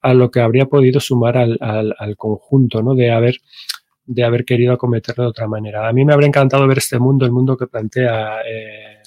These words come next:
se plantea en esta historia con otra, con otra paleta. Pues si os fijáis, esto es básicamente colores pardos y verdes y oscuros y, y ya está, ¿no?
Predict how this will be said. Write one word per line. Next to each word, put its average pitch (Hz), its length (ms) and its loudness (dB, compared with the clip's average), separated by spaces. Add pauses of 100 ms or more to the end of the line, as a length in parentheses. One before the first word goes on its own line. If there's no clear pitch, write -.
(720)
se - 160 -6
plantea 117 300 0
en 131 40 6
esta 131 180 -2
historia 131 380 0
con 117 220 0
otra, 110 600 -2 (920)
con 123 180 0
otra 127 220 4
paleta. 113 640 0
Pues 120 140 -12
si - 100 -6
os 113 100 -4
fijáis, 139 380 0
esto 143 220 -2
es 135 60 4
básicamente 131 600 0
colores 127 1200 2 (340)
pardos 135 520 2
y 117 640 0
verdes 135 600 -2 (640)
y 110 560 -6
oscuros 131 640 -4
y, 110 240 -6 (100)
y 107 240 -16
ya 113 80 -4
está, 107 320 -4
¿no? 117 120 -20